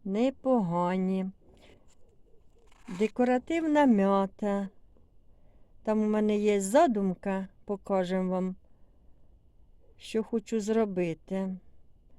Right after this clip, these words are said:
Будемо слідкувати, вийде в мене це чи не вийде.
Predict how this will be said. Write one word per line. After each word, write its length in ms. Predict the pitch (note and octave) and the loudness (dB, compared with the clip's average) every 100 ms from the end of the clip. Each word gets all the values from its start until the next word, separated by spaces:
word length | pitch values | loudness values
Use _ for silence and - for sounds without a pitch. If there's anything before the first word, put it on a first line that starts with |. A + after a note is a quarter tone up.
| - - - - - _ - - - - | -20 -20 -20 -20 -20 _ -20 -20 -20 -12
Будемо 380 | F#3+ C4+ C#4+ | -6 -4 -4
слідкувати, 800 | B3+ B3 A#3+ - G#3 E3+ E3+ F#3 | -2 -4 -4 -4 -4 -4 -4 -6
вийде 380 | F3+ A3 C4 C#4+ | -2 -2 0 0
в 40 | C#4 | 2
мене 340 | C4+ C4+ C4 | 0 0 -2
це 240 | - B3+ | -4 -6
чи 240 | B3 - B3 | -2 0 4
не 160 | A#3+ | 4
вийде. 560 | F#3 F3 F#3 F#3 F#3 | 0 -4 -4 -6 -6